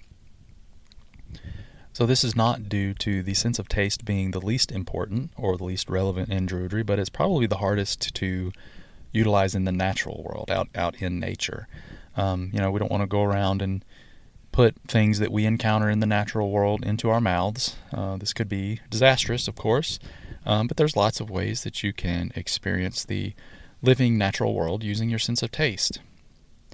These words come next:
So we're gonna start with the elements first, like we've done in the other episodes. Um, if we think of water,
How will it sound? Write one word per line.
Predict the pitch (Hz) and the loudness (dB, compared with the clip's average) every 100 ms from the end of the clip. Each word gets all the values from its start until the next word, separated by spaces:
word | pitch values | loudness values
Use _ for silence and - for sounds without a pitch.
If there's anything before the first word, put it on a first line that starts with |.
| - - - - | -20 -20 -18 -4
So | 107 104 | 0 0
we're | 107 | 2
gonna | 113 110 | 2 0
start | - - 95 92 92 | 0 0 0 0 0
with | 95 90 87 - - - - - - | -4 -2 -4 -6 -16 -18 -20 -20 -6
the | - - | -2 0
elements | 143 127 87 - | 0 0 -4 -6
first, | - 78 - | -6 -4 -4
like | 92 104 | -6 -8
we've | 110 | -4
done | 92 90 | -2 -2
in | 104 | -2
the | 107 | -2
other | 104 | -2
episodes. | 87 82 - 80 107 - - - - - - - - - - - | -4 -4 -4 -4 -4 -8 -14 -20 -20 -20 -20 -20 -20 -20 -16 -6
Um, | 92 90 87 98 | -4 -2 -4 -6
if | - | -6
we | 101 | -4
think | 98 | -4
of | 90 | -2
water, | 85 82 98 147 | 0 2 2 2